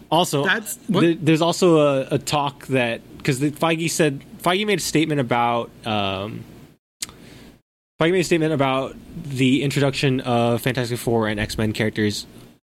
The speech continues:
Speaker 1: Like, he reiterated the fact that it's gonna be different than other things. Do you think they could seed in maybe X-Men characters or fa-, maybe not Fantastic Four, 'cause they, you really need to introduce them as a family, but
Speaker 2: Mm-hmm.
Speaker 1: the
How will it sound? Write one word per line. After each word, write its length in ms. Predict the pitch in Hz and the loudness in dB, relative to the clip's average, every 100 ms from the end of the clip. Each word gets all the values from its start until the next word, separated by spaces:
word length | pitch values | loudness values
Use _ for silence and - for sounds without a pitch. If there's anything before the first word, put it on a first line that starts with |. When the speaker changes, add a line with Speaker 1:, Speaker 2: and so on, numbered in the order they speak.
| _ | _
Speaker 1:
Like, 140 | 131 | -2
he 160 | 131 160 | 2 2
reiterated 560 | 139 160 175 165 147 | 4 4 4 4 2
the 80 | 131 | 0
fact 240 | 131 127 120 | 0 -2 -4
that 160 | 123 | -4
it's 120 | 127 | -2
gonna 120 | - 127 | 0 0
be 80 | 113 | 2
different 400 | 117 113 117 - - | 0 -2 -6 -10 -6
than 320 | 107 104 98 - | -4 -4 -8 -10
other 180 | 120 113 | -4 -4
things. 300 | 104 101 95 - - - | -2 -6 -6 -12 -20 -4
Do 100 | 139 | 0
you 80 | 143 | 0
think 680 | - - 170 185 135 151 - | 0 -2 0 2 -2 -8 -8
they 140 | 127 131 | 0 0
could 180 | 131 117 | 0 -2
seed 360 | - 170 165 | -2 2 2
in 320 | 160 151 135 139 - - - | 2 0 -2 -8 -16 -20 -8
maybe 260 | 123 120 - | -2 -2 -2
X-Men 320 | 139 - 135 | -6 -2 -2
characters 540 | 127 131 123 127 117 - | 0 -2 0 0 0 -6
or 360 | - 120 113 110 | -4 0 0 -2
fa-, 200 | - - - - - - - _ | -6 -12 -12 -20 -20 -20 -20 _
maybe 200 | 165 214 | 2 2
not 140 | 202 175 | 0 0
Fantastic 360 | 151 147 139 | 0 0 -2
Four, 240 | - 170 143 | 2 2 4
'cause 180 | 143 117 | 0 2
they, 140 | 131 135 135 | 2 0 -2
you 120 | 139 | 0
really 180 | 135 143 | 2 4
need 80 | 143 | 2
to 80 | 135 | 0
introduce 280 | 120 131 | 0 0
them 100 | 131 | 0
as 100 | 113 | 0
a 40 | 101 | -2
family, 420 | - 127 117 98 | -2 -2 -2 -2
but 200 | 180 127 | 0 0
Speaker 2:
Mm-hmm. 320 | 170 - - 120 | 0 -6 -10 0
Speaker 1:
the 500 | 127 123 123 123 | 2 4 4 2